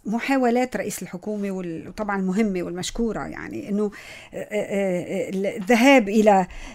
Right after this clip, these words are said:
آه، هذه البيئة المجروحة لإلا الدولة حدك ومعك،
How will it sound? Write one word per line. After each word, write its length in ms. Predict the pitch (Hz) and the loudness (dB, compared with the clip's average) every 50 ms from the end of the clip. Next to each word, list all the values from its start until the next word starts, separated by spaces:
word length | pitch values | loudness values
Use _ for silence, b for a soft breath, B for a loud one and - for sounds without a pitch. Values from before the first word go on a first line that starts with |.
| B - | B -6
آه، 720 | 175 156 - - - 208 196 190 190 190 - - 190 - - | -6 -6 -4 -4 -4 -2 0 0 0 -2 -2 -4 -6 -8 -8
هذه 500 | - 170 156 196 247 247 240 233 226 226 | -6 -4 2 8 8 10 10 10 10 8
البيئة 340 | 214 185 202 226 233 - 185 | 6 8 8 6 6 6 4
المجروحة 640 | 190 202 196 185 175 190 196 208 190 - - 208 | 2 4 4 2 2 2 0 0 0 0 2 2
لإلا 320 | 190 180 190 165 220 214 202 | 2 4 2 2 4 4 4
الدولة 380 | 208 180 202 208 208 190 170 | 4 6 6 6 6 4 2
حدك 460 | 156 - 190 185 165 165 165 160 - | 2 2 0 0 0 -2 -6 -6 -4
ومعك، 500 | 170 175 175 156 131 113 131 - - - | -6 -4 -2 -2 -4 -4 -6 -8 -10 -12